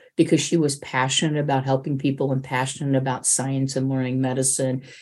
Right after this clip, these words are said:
and was just a true trailblazer. It's an amazing story. Um, when we were looking to name the, the company,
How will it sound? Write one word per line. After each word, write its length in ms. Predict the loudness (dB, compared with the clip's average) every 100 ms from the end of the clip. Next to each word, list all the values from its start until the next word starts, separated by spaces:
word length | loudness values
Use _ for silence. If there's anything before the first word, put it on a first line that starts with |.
| 2
and 200 | 6 6
was 120 | 6
just 240 | 2 0
a 80 | -2
true 580 | -2 -6 -6 0 4 4
trailblazer. 800 | 0 -6 0 4 4 4 2 2
It's 160 | 2
an 100 | 2
amazing 640 | 4 6 6 6 4 0 -2
story. 680 | -4 -2 0 0 -4 -8 -12 -20 -20 -20 -20 -20 -20 _ _ _ 6
Um, 600 | 8 8 4 0 -2 -6 4
when 240 | 6 8
we 120 | 6
were 400 | 8 6 6 0 0
looking 360 | 2 2 2
to 140 | 4 6
name 500 | 6 4 0 0 2
the, 420 | 2 2 0 -2
the 140 | -4
company, 800 | -4 -4 -2 0 0 0 -4 -8